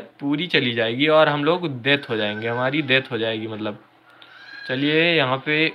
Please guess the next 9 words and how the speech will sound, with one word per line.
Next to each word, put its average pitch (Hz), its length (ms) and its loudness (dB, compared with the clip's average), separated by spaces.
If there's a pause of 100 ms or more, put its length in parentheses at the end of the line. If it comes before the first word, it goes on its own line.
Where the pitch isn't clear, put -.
(100)
कूदते 131 380 -6
हैं, 147 320 0
और 135 380 2 (300)
नहीं 147 460 0
अभी 139 260 -2
तो 190 120 -4
नहीं 143 180 2
गई 147 180 2
भाई। 123 280 -4